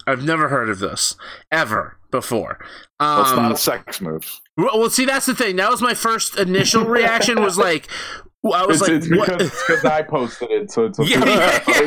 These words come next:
Speaker 3: immediately.
Speaker 1: Immediately,
Speaker 3: It
Speaker 1: I thought it
Speaker 3: has
Speaker 1: was
Speaker 3: to do with
Speaker 1: something
Speaker 3: sex.
Speaker 1: terrible and sexual,
Speaker 3: <laughs>
Speaker 1: something hentai related.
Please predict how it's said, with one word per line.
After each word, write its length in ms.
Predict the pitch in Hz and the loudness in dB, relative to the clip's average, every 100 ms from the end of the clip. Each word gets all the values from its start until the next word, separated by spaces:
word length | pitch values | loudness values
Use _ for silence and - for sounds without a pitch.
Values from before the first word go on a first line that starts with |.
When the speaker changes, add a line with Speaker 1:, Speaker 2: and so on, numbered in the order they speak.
| - | 4
Speaker 3:
immediately. 600 | 196 196 165 156 147 131 - 160 | 4 4 4 2 2 0 -4 -4
Speaker 1:
Immediately, 640 | 226 226 254 247 233 214 | -4 0 0 4 4 4
Speaker 3:
It 140 | 202 196 | 4 4
Speaker 1:
I 20 | |
thought 180 | 214 202 | 4 4
it 80 | 196 | 4
Speaker 3:
has 20 | |
Speaker 1:
was 100 | 147 | 4
Speaker 3:
to 60 | 147 | 4
do 100 | 123 | 2
with 80 | 175 | 2
Speaker 1:
something 160 | 139 | 0
Speaker 3:
sex. 40 | 180 | 2
Speaker 1:
terrible 360 | 170 156 160 | 2 2 2
and 120 | 147 | 2
sexual, 640 | 143 156 139 151 151 143 180 | 0 -2 -2 0 2 2 0
Speaker 3:
<laughs> 220 | - 185 | -2 -2
Speaker 1:
something 400 | - 190 185 170 | -2 0 0 0
hentai 500 | 147 190 180 185 170 | -2 -4 -2 0 0
related. 720 | 160 151 151 147 147 143 139 | 0 0 2 2 2 2 -2